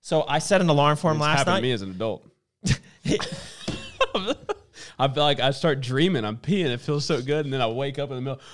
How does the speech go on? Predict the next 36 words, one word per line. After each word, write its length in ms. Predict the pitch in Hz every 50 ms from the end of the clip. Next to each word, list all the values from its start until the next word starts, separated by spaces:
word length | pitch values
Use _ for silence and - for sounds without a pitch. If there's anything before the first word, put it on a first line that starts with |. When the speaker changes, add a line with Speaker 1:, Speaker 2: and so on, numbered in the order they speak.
| - -
Speaker 2:
"Oh, 220 | 156 202 254 247 185
shit. 460 | - - - - 226 285 277 226 -
I 80 | -
gotta 200 | 320 285 269 254 -
Speaker 1:
Oh, 40 | 254
Speaker 2:
go 60 | 233
to 40 | 220
the 540 | 453 427 403 392 - - - 233 - - -
Speaker 1:
bro, 60 | 359
Speaker 2:
bathroom." 500 | 320 302 247 208 202 185 165 160 131 - -
Speaker 1:
bro. 80 | - - - 320 165 170 170 339
So 120 | 320 226
anyways, 300 | 240 226 214 196 165 -
Speaker 2:
So 140 | - - -
Speaker 1:
so 60 | 180
Speaker 2:
I 60 | 175
get 120 | 165 175 190
a 40 | 170
little 160 | 160 165 170
bit 120 | 156 147
of 80 | 139 131
leakage, 360 | 139 147 135 123 120 101 110
but 100 | 117 113
I 80 | 113 120
usually 280 | 127 131 123 120 110
make 200 | 107 107 107 107
it. 40 | 151
Speaker 1:
I 240 | 151 147 139 143 131 -
set 280 | - - - 156 156
an 100 | 156 151
alarm 320 | 143 139 143 151 165 175 160
last 260 | 147 139 131 - -
night. 180 | 143 127 127
He 180 | - - 180 170
got 240 | 147 160 156 151 147
up 300 | 147 147 147 151 -